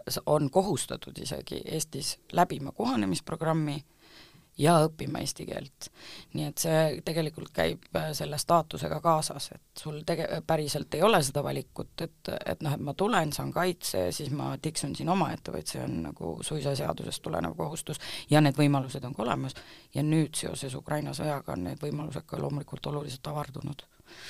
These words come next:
Et teenusepakkujaid on rohkem, keeleõpetajaid on rohkem,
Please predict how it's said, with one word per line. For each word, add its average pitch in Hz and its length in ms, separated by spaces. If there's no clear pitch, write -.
Et - 200
teenusepakkujaid 156 800
on 143 80
rohkem, 151 320
keeleõpetajaid - 720
on 143 100
rohkem, 160 540